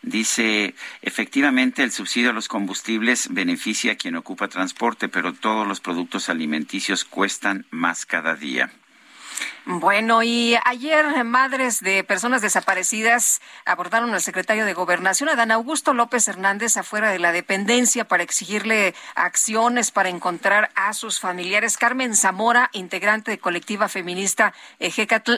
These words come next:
Speaker 2: gracias por platicar con nosotros, por tomar la llamada esta mañana. Carmen,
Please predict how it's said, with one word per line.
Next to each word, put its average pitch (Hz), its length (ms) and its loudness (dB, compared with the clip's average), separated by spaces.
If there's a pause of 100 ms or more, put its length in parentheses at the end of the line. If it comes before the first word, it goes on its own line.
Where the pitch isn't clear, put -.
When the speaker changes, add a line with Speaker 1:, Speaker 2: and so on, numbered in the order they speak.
Speaker 2:
gracias 220 720 2
por 175 280 -4
platicar 208 420 0
con 208 140 0
nosotros, 247 480 0
por 190 180 -2
tomar 208 320 2
la 196 300 2
llamada 202 520 2 (280)
esta 226 340 2
mañana. 214 520 2
Carmen, 240 520 2